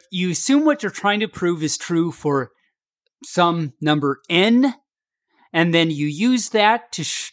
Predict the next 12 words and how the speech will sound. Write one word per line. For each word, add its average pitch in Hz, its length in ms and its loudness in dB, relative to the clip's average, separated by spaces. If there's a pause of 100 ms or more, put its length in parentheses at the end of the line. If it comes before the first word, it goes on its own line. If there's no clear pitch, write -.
to - 120 -4
prove 202 440 0
that 170 160 0
is 156 160 -6
true 180 280 -6
for 160 340 -2
the 156 120 -6
next 175 240 0
one, 117 220 -12
n 165 180 2
plus - 400 -2
one. 120 480 -2